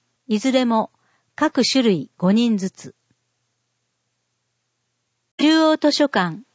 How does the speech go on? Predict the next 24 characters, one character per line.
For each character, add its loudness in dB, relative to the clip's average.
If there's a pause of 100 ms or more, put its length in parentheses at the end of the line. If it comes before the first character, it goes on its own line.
(580)
電 2
話、 -2 (480)
零 4
八 -4
四 2
八、 -8 (600)
六 2
二、 0 (400)
三 2
二 2
二 0
五。 -2 (1800)
ア 2
フ -8
タ 2
ヌ 4
ー 4
ン 0
コ 4
ン 4
サ -2
ー -2
ト。 -8 (1160)
時、 -2